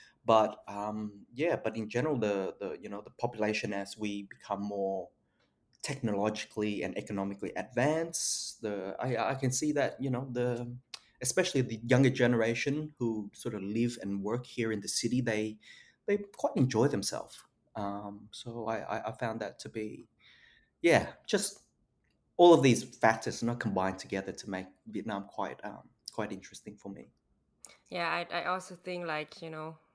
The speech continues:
Speaker 2: we have rapidly changed in the last couple of years, and I also a little bit afraid when I'm come back for visiting my family. People tell me, like, maybe I'm gonna be, like, culture shock again about my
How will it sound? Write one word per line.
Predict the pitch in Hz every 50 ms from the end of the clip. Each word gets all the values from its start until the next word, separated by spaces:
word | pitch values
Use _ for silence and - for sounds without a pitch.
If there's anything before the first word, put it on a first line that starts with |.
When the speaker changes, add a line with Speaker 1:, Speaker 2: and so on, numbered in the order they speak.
| _ _
Speaker 2:
we | 160 156 165 160
have | 165 160 156 - _ _ _ -
rapidly | - 147 175 175 175 - 185 175 170 165
changed | - - - - 165 165 190 180 - - - - _ _ _ -
in | 170 165 160
the | 156
last | 156 156 156 156 160 170 165 - - _ _ _ _ _
couple | - - 170 - 175
of | 165 160
years, | 160 160 160 156 165 180 214 - - - - _ _
and | - 151 147 147 143 143 - - - _ _ _ -
I | 160 165 -
also | - - 190 196 - 196 175 175
a |
little | 165 170 180 202 202 196
bit | 202 - - -
afraid | 180 165 - - 190 196 233 - -
when | 190 175 175
I'm | 170 165 165 170 170 160 _ -
come | - 196 180 180 165
back | 170 170 208 - -
for | - - 180 175 165 156 156 156 _ _ -
visiting | 196 202 190 202 214 220 226 214 220
my | 214 196 180 180
family. | 180 - 175 175 185 196 202 208 208 214 214 - - - - - - - - - _ _ _ _ _ -
People | 233 214 208 214
tell | 208 - 214 214 208 208
me, | 202 190
like, | 175 170 170 170 -
maybe | 175 180 180 175 185 185
I'm | 180 175 170
gonna | 180 175 175 170
be, | 170 175 170 170
like, | 165 160 160 156
culture | - - 190 175 175 175 - 190
shock | 175 - - 185 - - - - - _ _ _ _ _ _ -
again | 175 156 - 165 175 196 226 233
about | - 196 185 180 175 175 170
my | 165 156 151 151